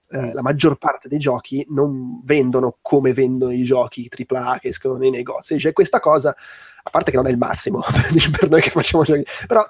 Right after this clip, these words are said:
Speaker 1: mm, non me l'aspettavo. Dice, lui pensava che l'esplosione del digitale avrebbe invece fatto raggiungere ai giochi scaricabili i livelli di vendite medi, diciamo, dei, delle grosse produzioni. E questa cosa, e questa
Speaker 2: Ma
Speaker 1: cosa
Speaker 2: scusi,
Speaker 1: ovvia-
Speaker 2: ma aspetta, ma si riferisce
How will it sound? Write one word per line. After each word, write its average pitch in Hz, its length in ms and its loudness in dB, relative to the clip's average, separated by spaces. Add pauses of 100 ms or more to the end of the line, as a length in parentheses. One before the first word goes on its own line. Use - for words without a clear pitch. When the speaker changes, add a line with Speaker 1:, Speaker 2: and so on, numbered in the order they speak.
(100)
Speaker 1:
mm, 165 240 -4
non 165 140 0
me 156 80 -2
l'aspettavo. - 640 -6
Dice, - 180 -6
lui 156 80 -4
pensava 143 500 0
che 131 200 4
l'esplosione 143 460 0
del 123 140 0
digitale 135 460 -2
avrebbe 131 320 -2
invece 131 480 -2
fatto - 460 -8
raggiungere 131 480 -2
ai 127 180 -4
giochi 127 380 -2
scaricabili 135 800 -6
i 160 60 -8
livelli 139 440 4
di 131 100 0
vendite 127 720 0
medi, 123 420 -8
diciamo, 123 560 -6 (320)
dei, 117 760 -6
delle 247 200 0
grosse 135 340 2
produzioni. - 640 -8
E - 340 -12
questa 131 220 -12
cosa, 127 280 -10 (520)
e - 80 -14
questa 156 220 2
Speaker 2:
Ma 151 40 2
Speaker 1:
cosa 180 140 8
Speaker 2:
scusi, 147 100 2
Speaker 1:
ovvia- 147 140 0
Speaker 2:
ma 135 60 -2
aspetta, - 260 0
ma 123 80 4
si - 140 0
riferisce 135 600 4